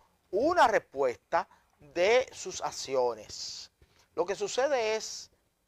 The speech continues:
que el país generalmente se entera de cosas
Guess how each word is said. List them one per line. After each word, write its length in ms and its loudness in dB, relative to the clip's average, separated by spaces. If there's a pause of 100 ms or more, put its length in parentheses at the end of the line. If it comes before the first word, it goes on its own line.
que 120 2
el 120 0
país 760 2 (300)
generalmente 840 0
se 140 -6
entera 480 0
de 120 -4
cosas 560 0